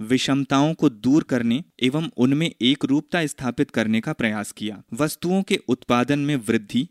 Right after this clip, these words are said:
एवं इनके व्यापार, परिवहन आदि के निश्चित नियम बनाए।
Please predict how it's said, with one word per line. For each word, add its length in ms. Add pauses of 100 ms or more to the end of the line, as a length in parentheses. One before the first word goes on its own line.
एवं 320 (100)
इनके 360
व्यापार, 600 (280)
परिवहन 480 (100)
आदि 280 (100)
के 100 (400)
निश्चित 540
नियम 380
बनाए। 360